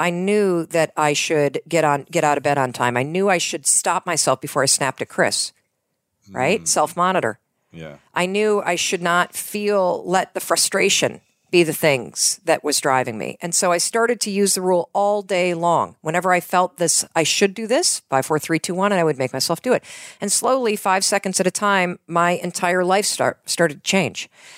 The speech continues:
Speaker 1: And my husband used it in his business, and he and his business partner dove in. They went on to open seven more restaurants.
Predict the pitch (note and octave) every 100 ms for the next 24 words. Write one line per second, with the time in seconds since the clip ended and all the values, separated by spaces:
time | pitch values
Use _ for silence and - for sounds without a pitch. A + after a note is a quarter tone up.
0 | - _ F#3+ F#3+ F3+ E3+ E3 E3 D#3+ -
1 | - A3 G#3 F#3 E3 F#3 F3+ F3 F3 E3+
2 | E3 F#3+ - E3 D#3 F#3+ D3+ D3+ E3+ E3+
3 | D3+ E3+ D#3 E3 F3 E3 F3 D3+ D3+ D#3+
4 | D#3 D#3+ F3 D3+ D3+ D#3 D#3 D3+ D#3+ D3
5 | D#3 D#3+ D#3+ C#3+ C3 C3+ C3+ C#3 G3+